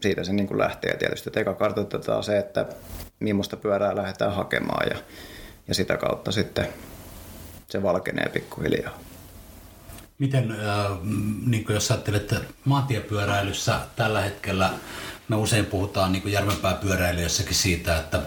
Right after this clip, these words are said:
Speaker 2: maantiepyöräilypuolelle ei ehkä niitä junioreita hirveästi tuu, mutta sit taas maastopyöräilyssä niinku tuntuu, että se on nuorten, nuorten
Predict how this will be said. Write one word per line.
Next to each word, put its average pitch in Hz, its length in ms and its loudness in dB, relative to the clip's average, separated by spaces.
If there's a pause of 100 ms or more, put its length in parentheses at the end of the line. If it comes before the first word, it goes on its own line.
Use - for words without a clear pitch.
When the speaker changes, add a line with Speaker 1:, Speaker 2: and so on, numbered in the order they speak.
(160)
Speaker 2:
maantiepyöräilypuolelle 85 1400 2
ei 107 380 2
ehkä 92 240 0
niitä 101 240 2
junioreita 95 600 2
hirveästi 95 540 2
tuu, 104 220 2
mutta 90 240 -2
sit 98 220 0
taas 104 220 -2
maastopyöräilyssä 78 1080 0
niinku 73 480 2 (520)
tuntuu, 131 280 4
että - 120 -8
se 139 60 2
on 113 160 6
nuorten, 85 500 -2 (160)
nuorten 95 720 2